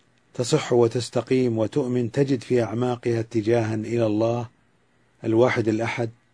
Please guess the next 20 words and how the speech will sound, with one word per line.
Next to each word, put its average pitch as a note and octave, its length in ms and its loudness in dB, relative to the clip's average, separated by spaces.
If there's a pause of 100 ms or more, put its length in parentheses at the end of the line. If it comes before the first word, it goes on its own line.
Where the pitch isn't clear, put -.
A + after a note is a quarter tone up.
(580)
وإحساساً A#2+ 640 0
قوياً A#2 400 2
بوجود G#2+ 880 2
هذا A2 260 -2
الإله G#2+ 440 -2
الواحد G#2+ 460 -2
العظيم، A2 540 -4 (560)
وذلك A2 400 0
مركوز A2 600 -2
في G#2+ 360 -4
الفطر A#2 540 -2 (800)
يوقظه A#2 600 0
ويحييه A2+ 580 2 (140)
ويزيده. G#2 600 -2 (480)
النظر G#2+ 400 -4
في A2 100 -6
الآيات G#2+ 400 -4
الكونية G#2+ 720 -6 (500)
والآيات G#2 640 -6
القرآنية. G#2 840 -8